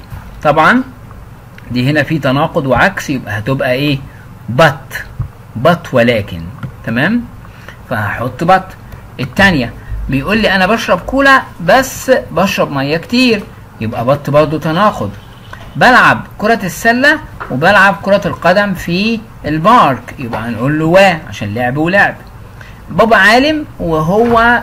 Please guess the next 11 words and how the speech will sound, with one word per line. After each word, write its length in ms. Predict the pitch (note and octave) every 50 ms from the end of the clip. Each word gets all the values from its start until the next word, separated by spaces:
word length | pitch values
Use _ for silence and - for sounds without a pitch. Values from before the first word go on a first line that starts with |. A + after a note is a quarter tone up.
| - E3+
بي-، 680 | F3 E3+ E3+ E3 E3 D#3+ D#3 D3+ D3 C#3+ C#3 C3 B2+ B2+ - -
بيعتني 560 | D#3+ D#3 D3 C3 C#3+ - G3+ G3 G#3+ A3+ G3 D#3+
أو 120 | D#3+ D#3+
بينظر 420 | D3+ D#3 E3 F3 G3+ G#3+ G3+ F#3+
إلى 280 | - - F#3 G3 F#3+ D3
النباتات 580 | F3 E3 D3+ C#3 C#3 C3 C3 E3+ E3+ F#3+ G#3 G#3+ - - - - - - - -
والحيوانات، 1040 | C3 C#3+ E3+ D#3+ C#3+ E3 B2+ - B2 A#2+ B2 C#3 D#3 E3+ F3+ G3 A3 A#3+ A3 G3 F3+ - - -
هنقول 340 | - B2 A#2+ A2+ C3 C#3+ D#3
له 240 | D#3+ D#3 - F#3+ G3+
and 140 | G#3 F#3+ G3+
برضو. 340 | G3+ A3+ A#3 G#3+ F3+ E3+